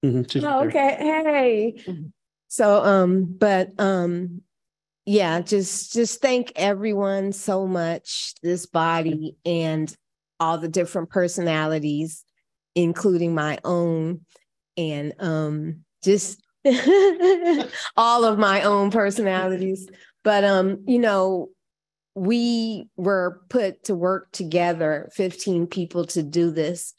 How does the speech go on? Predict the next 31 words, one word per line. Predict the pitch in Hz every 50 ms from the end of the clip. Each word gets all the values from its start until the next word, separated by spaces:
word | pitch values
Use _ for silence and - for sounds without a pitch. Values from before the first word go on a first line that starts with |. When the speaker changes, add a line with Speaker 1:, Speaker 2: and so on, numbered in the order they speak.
| _
Speaker 2:
And | - 170 160 160 156 160 -
I | - 170 175 175 175
think | 175 208 185 170 170 170 -
we | - 170 165 156 156 151 147
did | - - 180 165 156
a | 151 147
great | 147 - - 165 165 165 123 95 -
job. | 180 156 143 143 143 143 139 143 143 - - _ _ _ _ _ _ _ _ _ -
And | 175 170 160 156 151 147 147 143 - -
I | - 156 165 170
think | 165 170 175 165 160 156 151 - - - _ _
it | 165 170 170 170
could | - 185 170 160
have | 151 147
been | 160 160 151 151 147 147
a | - 147 151
lot | 143 143 147 147 165 175 - -
worse, | - 240 247 254 247 220 233 214 - - - - - - _ _ _ _ _ _ _ _ -
you | 220 202
know, | 190 175 170 160 156 160 156 156 143 - - _ _ _ _
when | 180 170 175 175 170 165 170
you | 175 175
get | 185 180 175 175
fifteen | - 196 180 - - - 180 175 180
people | 180 - 190 170 175 175
who | 165 175
have | 185 165 170 170 -
to | - 160
get | 151 190 175 135
something | - - 175 170 170 - 165 160 156
done | 151 170 170 165 165 160 156 151 165 180 -